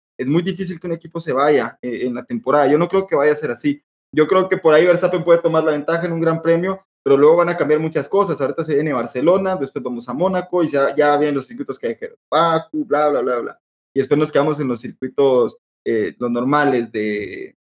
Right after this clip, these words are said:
de, de la categoría, que vienen siendo Monza, Spa, Suzuka, que se va a correr en este año. Entonces, el campeonato es muy largo y yo creo que las pistas son muy distintas y muy variadas como para poder decirnos, "Este ya es el equipo campeón", o "Este es el equipo campeón", porque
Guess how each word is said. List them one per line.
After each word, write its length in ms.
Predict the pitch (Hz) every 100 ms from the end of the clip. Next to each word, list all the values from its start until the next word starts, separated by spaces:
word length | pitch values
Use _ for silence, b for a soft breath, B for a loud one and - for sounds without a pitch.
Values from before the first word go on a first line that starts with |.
| -
de, 120 | 123
de 120 | 123
la 120 | 120
categoría, 600 | 120 127 156 180 247 208
que 120 | 175 123
vienen 120 | 117
siendo 220 | 117 127
Monza, 400 | 139 123 120 -
Spa, 380 | - - 69 69 _ _ -
Suzuka, 520 | 120 - 156 139 120 -
que 80 |
se 80 | 117
va 60 | 107
a 20 |
correr 220 | - 107
en 60 | 98
este 200 | - 80
año. 100 | 110
Entonces, 360 | 117 156 170 - _ _ _
el 120 | 170
campeonato 400 | 170 175 196 220
es 60 | 254
muy 140 | 247 240
largo 300 | 214 226 226
y 60 |
yo 160 | 214 208
creo 240 | 214 214
que 280 | 214 208 - -
las 180 | 147 147
pistas 300 | 190 185 185
son 160 | 185
muy 120 | 185 190
distintas 540 | 185 175 180 180 170
y 20 |
muy 140 | 156 160
variadas 340 | 170 156 165
como 200 | 170 160
para 200 | 143 131
poder 220 | - 139
decirnos, 500 | 143 143 151 147 131 -
"Este 280 | 180 180 190
ya 60 |
es 80 | 190
el 80 | 190
equipo 180 | 175 180
campeón", 400 | 175 175 196 202 _ _ -
o 200 | - -
"Este 260 | 175 175
es 120 | 160 165
el 100 | 151
equipo 240 | 151 151
campeón", 320 | 127 127 156
porque 300 | 135 110 131